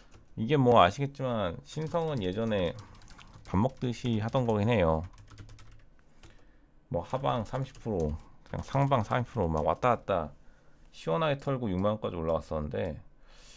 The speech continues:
그러니까 씨씨에스 약간 그 테스트를 자기들로 시험하고 있지 않나요? 이 이칠팔공이 아시겠지만 이쪽 라인이 굉장히 강한 라인이긴 한데, 이쪽 라인을 지금 테스트하고 있는 걸 보여요. 요 라인.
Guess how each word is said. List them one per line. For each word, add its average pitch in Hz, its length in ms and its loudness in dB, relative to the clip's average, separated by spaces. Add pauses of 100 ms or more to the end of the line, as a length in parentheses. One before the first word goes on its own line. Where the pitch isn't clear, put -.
(720)
그러니까 - 280 -2
씨씨에스 - 520 -2
약간 113 440 4
그 107 320 -4
테스트를 147 840 -6
자기들로 110 640 -8
시험하고 156 580 -4
있지 107 200 -6
않나요? 80 320 0
이 78 100 -6 (380)
이칠팔공이 139 960 -2 (100)
아시겠지만 95 840 -2 (100)
이쪽 110 320 -6
라인이 95 400 0
굉장히 95 520 -2
강한 104 340 -2
라인이긴 98 380 -2
한데, 87 420 -4 (720)
이쪽 156 300 -2
라인을 143 360 4
지금 110 600 0
테스트하고 139 480 -2
있는 113 120 -2
걸 113 140 -2
보여요. 80 600 -2
요 95 100 -4
라인. 87 340 2